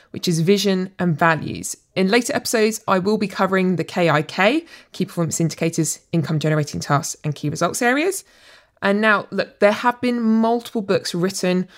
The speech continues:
on the subject of creating, finding your vision, uh, sometimes also known as your why,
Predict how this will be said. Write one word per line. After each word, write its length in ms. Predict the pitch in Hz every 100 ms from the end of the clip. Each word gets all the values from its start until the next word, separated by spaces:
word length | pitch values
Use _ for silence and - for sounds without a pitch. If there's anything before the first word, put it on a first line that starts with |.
| -
on 80 | 170
the 60 | 165
subject 500 | - 165 165 156 - -
of 420 | 165 156 147 - _ _ _ _ -
creating, 760 | - 180 190 190 - 214 208
finding 920 | 190 - 196 202 220 208 214 208 214 - - -
your 120 | 185
vision, 640 | 175 202 202 202 196 196 - - -
uh, 260 | 156 151
sometimes 380 | 165 214 214 208
also 220 | 214 220
known 220 | 190 190
as 100 | 185
your 140 | 170 160
why, 640 | 165 202 208 202 202